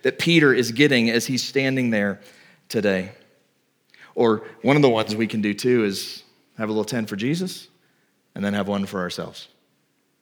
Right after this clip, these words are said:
And Jesus, we'll hang out here like colleagues as though we should have a little back and forth about the wisdom of the world.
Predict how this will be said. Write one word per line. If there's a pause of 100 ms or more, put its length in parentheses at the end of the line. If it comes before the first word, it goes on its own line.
(260)
And
Jesus,
we'll
hang
out
here
like
colleagues
as
though
we
should
have
a
little
back
and
forth
about
the
wisdom
of
the
world.